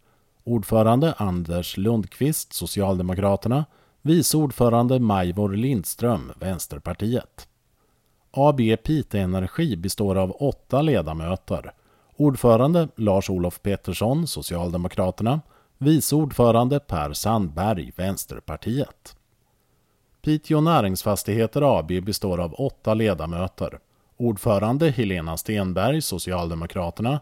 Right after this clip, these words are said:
Vice ordförande Anders Nyström, Socialdemokraterna. Piteå Renhållning och Vatten A B består av åtta ledamöter. Ordförande Mats Dahlberg, Miljöpartiet.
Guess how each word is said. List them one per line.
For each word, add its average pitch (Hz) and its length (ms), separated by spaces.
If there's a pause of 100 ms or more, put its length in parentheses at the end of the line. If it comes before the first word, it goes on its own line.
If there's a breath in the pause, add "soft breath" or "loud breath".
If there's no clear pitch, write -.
(340 soft breath)
Vice 139 360
ordförande 123 680
Anders 90 540
Nyström, 110 580
Socialdemokraterna. 92 1200 (960)
Piteå 147 480
Renhållning 127 840
och 127 160
Vatten 151 440
A 85 240
B 82 220 (300 soft breath)
består 107 320
av 101 220
åtta 139 420
ledamöter. 92 920 (360 soft breath)
Ordförande 127 720
Mats 92 340
Dahlberg, 104 720
Miljöpartiet. 95 1080